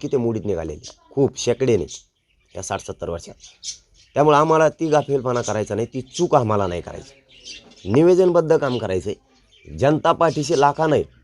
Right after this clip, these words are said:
म्हणून लगेच घोषणा करायची, "चला रे, पंचवीस डिसेंबरलाच मुंबईला." फसवायचं मराठ्यांना, हा पैसा आणायचा आहे. तुम्ही जर आंदोलन चालक असाल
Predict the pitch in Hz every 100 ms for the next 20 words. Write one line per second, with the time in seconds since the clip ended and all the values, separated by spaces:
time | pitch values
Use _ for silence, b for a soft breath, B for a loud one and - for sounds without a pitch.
0 | _ - 90 123 151 147 151 147 120 123
1 | 151 147 156 143 117 143 170 175 165 165
2 | 151 165 147 156 151 156 151 143 147 143
3 | 139 127 92 76 - - _ _ _ _
4 | _ _ _ - 110 160 175 170 113 98
5 | 95 107 143 - - _ _ - 120 160
6 | 143 127 110 95 131 - _ - _ -
7 | - - - 143 143 143 123 139 160 151
8 | 120 147 147 135 -